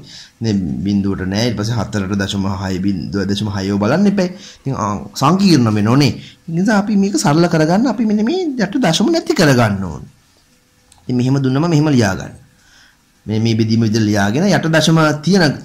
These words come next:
තිබ්බොත් අනිවාර්යයෙන්ම දශ-, දශම නැති කරගන්න. අ, හත වසරේදී කියලා දුන්නෝ නේද? දශම පන්නන විදිය. දහයෙන් අඩි ග්‍රාම එකක් පයින්නෝ නේ. සීයෙන් අඩි ග්‍රාම දෙකක් පයින්නවා. අපිට එකයි පන්නන්න ඕනේ මේ. තිත අකට ගත්තනම් හරි. දශම නැති වෙලා යනවනේ. එතකොට නේද? අකට ආවම දශම නැති වෙලා යනවනේ.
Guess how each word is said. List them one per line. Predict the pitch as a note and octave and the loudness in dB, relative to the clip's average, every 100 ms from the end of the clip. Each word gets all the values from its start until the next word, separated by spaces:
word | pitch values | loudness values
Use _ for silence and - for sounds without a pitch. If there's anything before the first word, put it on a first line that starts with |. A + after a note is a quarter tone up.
| - | -4
තිබ්බොත් | F3 D#3+ C3 C3+ - | 0 2 2 2 0
අනිවාර්යයෙන්ම | A2+ A#2+ A#2 C3 C#3 C#3 C3 | -2 0 2 2 2 2 0
දශ-, | A2+ G#2 | -4 -6
දශම | A2 G#2+ | -6 -2
නැති | C#3 - | -2 -2
කරගන්න. | F2+ - - - - - - - | -8 -10 -12 -16 -20 -20 -20 -12
අ, | D#2 E2+ | -6 -4
හත | F#2 G#2+ | -4 -4
වසරේදී | G#2 A2 A2 | -2 0 -2
කියලා | A2+ G2 G2+ | 0 0 2
දුන්නෝ | A2+ | 2
නේද? | C3+ G#3+ A#2+ - - - | 2 2 0 -2 -14 -8
දශම | G2+ A2+ A2 | -2 -2 -2
පන්නන | A#2 A2+ C#3+ C#3 | 0 2 4 4
විදිය. | G3+ F3+ A#2 F#2 - | 2 2 0 0 -4
දහයෙන් | G#2 A2+ A2+ | -2 0 0
අඩි | A2 A2 | 0 0
ග්‍රාම | C3+ | 0
එකක් | D#3 C#3+ - | 0 -2 0
පයින්නෝ | D3+ B2 A#2 | 2 4 4
නේ. | C#3 G2 - - | 2 -2 -8 -14
සීයෙන් | - A#2+ | -4 0
අඩි | A2+ G#2+ | 0 0
ග්‍රාම | G#2+ D#3 | 0 2
දෙකක් | C#3 D3 D3 | 2 0 0
පයින්නවා. | B2 G2 F2+ - - - | 0 0 -4 -12 -20 -18
අපිට | - C3 | -8 -6
එකයි | - D3+ | 0 0
පන්නන්න | E3 C#3 D#3 G3+ D#3+ | 2 4 4 6 6
ඕනේ | C#3 B2 B2 | 6 6 4
මේ. | G#3 - | 2 0
තිත | A2+ | -2
අකට | C3 A2 A2+ | -2 0 0
ගත්තනම් | A2 A2 C3 F3 | 0 0 0 0
හරි. | G#3+ F3+ D#3 F2+ - - _ - | 2 2 2 -2 -8 -20 _ -12
දශම | F2 A2+ | -6 -2
නැති | A#2 G2+ | -2 -2
වෙලා | G2+ A2 | -2 2
යනවනේ. | E3 E3 | 0 0
එතකොට | F3 E3+ | 0 0
නේද? | F3+ F2+ - | 0 -2 -6
අකට | G2+ G#2+ | -8 -2
ආවම | A#2 B2+ F#2+ | 0 0 -2
දශම | F#2+ G#2+ | -4 -6
නැති | G2 | -4
වෙලා | G2 B2+ G#3+ | -4 -2 -2
යනවනේ. | A3+ G3 | -2 -4